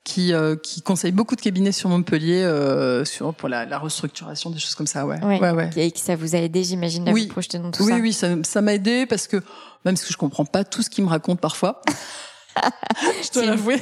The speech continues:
Speaker 2: c'est une bonne leçon, hein, d'être
Speaker 1: Ah ouais.
Speaker 2: client à son tour.
Speaker 1: Ah ouais. Je comprends vraiment rien, je leur fais un peu, je leur fais à fond confiance, du coup.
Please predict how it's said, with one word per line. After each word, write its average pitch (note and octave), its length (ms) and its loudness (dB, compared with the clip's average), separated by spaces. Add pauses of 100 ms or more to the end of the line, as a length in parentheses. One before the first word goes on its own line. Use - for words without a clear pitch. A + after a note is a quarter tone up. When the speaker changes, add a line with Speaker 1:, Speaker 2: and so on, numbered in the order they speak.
(140)
Speaker 2:
c'est - 180 0
une G3+ 120 0
bonne A3 200 2
leçon, C4 360 2
hein, B3+ 100 2
d'être A3 240 0
Speaker 1:
Ah C#4 40 2
ouais. B3 60 2
Speaker 2:
client G3+ 200 2
à F#3+ 100 2
son F#3 220 -6
tour. F#3+ 160 0
Speaker 1:
Ah F#3+ 100 2
ouais. - 140 0 (760)
Je C4 60 0
comprends G#3+ 280 0
vraiment C#4 320 0
rien, C4 220 0
je B3 60 -4
leur G#3+ 120 0
fais A3+ 160 -2
un B3+ 120 0
peu, A#3 200 -12
je G3+ 60 -6
leur F#3+ 120 0
fais G#3 100 -2
à G#3 40 0
fond A#3+ 160 -2
confiance, A3+ 360 0
du G#3+ 100 0
coup. C4 180 0